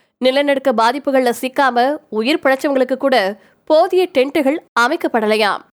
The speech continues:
நிலநடுக்க பாதிப்புகளை தொடர்ந்து மீட்பு பணிகள் துரிதப்படுத்தப்படாதது மக்களுக்கு போதிய வசதிகள் செய்து கொடுக்கப்படாததுனால துருக்கி அரசு மீது அந்த நாட்டு மக்களுக்கு கடும் அதிருப்தி ஏற்பட்டிருக்கு.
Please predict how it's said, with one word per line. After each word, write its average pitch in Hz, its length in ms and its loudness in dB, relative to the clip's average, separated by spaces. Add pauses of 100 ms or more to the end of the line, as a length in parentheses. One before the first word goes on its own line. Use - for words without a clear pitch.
(120)
நிலநடுக்க 254 560 0
பாதிப்புகளை 254 480 0
தொடர்ந்து 247 600 0
மீட்பு 226 340 -2
பணிகள் 285 400 0
துரிதப்படுத்தப்படாதது 262 1000 0 (180)
மக்களுக்கு 285 500 0
போதிய 294 320 0
வசதிகள் 302 420 -2
செய்து 262 320 -2
கொடுக்கப்படாததுனால 254 920 0 (220)
துருக்கி 285 300 -2
அரசு 277 300 -2
மீது 269 420 -2 (120)
அந்த 240 220 0
நாட்டு 285 280 0
மக்களுக்கு 277 440 -2
கடும் 269 380 0
அதிருப்தி 240 520 -2
ஏற்பட்டிருக்கு. 214 580 -4